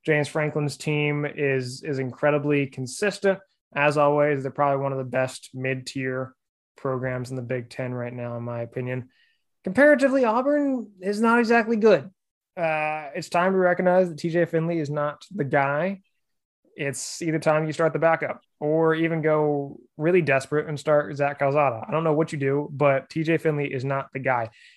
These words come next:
If Brian Harsin continues to ride with T J Finley, he is dooming himself.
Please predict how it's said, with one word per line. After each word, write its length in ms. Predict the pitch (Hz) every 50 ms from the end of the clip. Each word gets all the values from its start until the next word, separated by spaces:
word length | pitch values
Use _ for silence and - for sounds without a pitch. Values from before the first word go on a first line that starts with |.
| _ -
If 200 | 180 170 - - _ _ _ _ _ _ _ _ -
Brian 260 | - 196 202 233 233
Harsin 340 | 196 202 202 190 - 196 175
continues 840 | - 165 151 - - 220 226 233 214 180 143 127 123 131 135 - - _ _ _ _ _ _ _ -
to 100 | - 156
ride 680 | 147 147 147 147 147 151 151 151 151 147 147 139 143
with 200 | 139 147 135 139
T 120 | - 160 147
J 180 | 143 147 143
Finley, 520 | 143 - 151 147 139 127 120 117 113 113 - _ _ _ _ _ _ _
he 200 | _ - 139 135
is 220 | 131 123 120 143
dooming 520 | - - 190 127 127 139 143 139 131 123 113
himself. 460 | 113 117 113 - - - - -